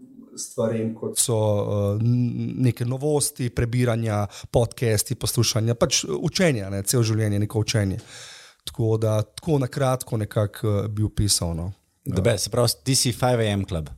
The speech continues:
Speaker 1: Ja. Ja,
Speaker 2: The
Speaker 1: ja,
Speaker 2: best.
Speaker 1: ja.
Speaker 2: Sem, sem probal.
Speaker 1: Tako, pet,
Speaker 2: <laughs>
Speaker 1: ja, tako, pet, šest, no, odvisno. Zdaj, n-, n-, nisem toliko strog do sebe, a ne. Ampak vedno bolj mi obst-, eh, paše vstajati zgodaj, da imam tisti svoj mir, da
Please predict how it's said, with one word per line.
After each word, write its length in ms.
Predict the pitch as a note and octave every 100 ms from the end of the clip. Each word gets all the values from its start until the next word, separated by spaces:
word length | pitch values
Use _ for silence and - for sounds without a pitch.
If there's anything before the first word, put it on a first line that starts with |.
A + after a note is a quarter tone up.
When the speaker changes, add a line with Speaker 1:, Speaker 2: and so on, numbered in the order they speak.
| _ -
Speaker 1:
Ja. 320 | - G#2 E2 - _ - D#2+
Ja, 200 | D#2+ G2+
Speaker 2:
The 100 | F2
Speaker 1:
ja, 140 | G2 G2
Speaker 2:
best. 140 | G2
Speaker 1:
ja. 60 | G2+
Speaker 2:
Sem, 100 | G#2
sem 220 | - A2+
probal. 360 | A2+ D#3 C#3+ B2+
Speaker 1:
Tako, 200 | D3 B2
pet, 340 | B2+ F#3 D3+ - D3
Speaker 2:
<laughs> 200 | - C#3
Speaker 1:
ja, 160 | G#3 F3+
tako, 400 | - - - -
pet, 240 | G#3 -
šest, 360 | - D3 - -
no, 180 | A2 - _
odvisno. 600 | B2 A#2 A#2+ - G#2 F#2 - -
Zdaj, 220 | A2 B2
n-, 220 | A2+ B2+
n-, 160 | B2 C#3+ - D3
nisem 260 | D#3 - B2
toliko 200 | - B2
strog 260 | - C#3+ A#2+
do 80 |
sebe, 340 | A2+ C3+ C3 A2
a 80 | F#2
ne. 180 | G2 G#2 - - - -
Ampak 420 | - A2+ A2+ B2 C3
vedno 240 | D#3 D3
bolj 240 | B2+ C#3
mi 60 | C3
obst-, 260 | A2+ - C#3
eh, 240 | A#2+ A2+
paše 380 | - A#2 A2+ -
vstajati 380 | G2+ B2 A2 G#2+
zgodaj, 380 | A#2 C#3 C3 A2+
da 100 | G#2+
imam 120 | G#2+
tisti 260 | A#2 G#2+ -
svoj 160 | A2+
mir, 400 | A2 C3 B2+ A2+
da 320 | G#2 G2+ G2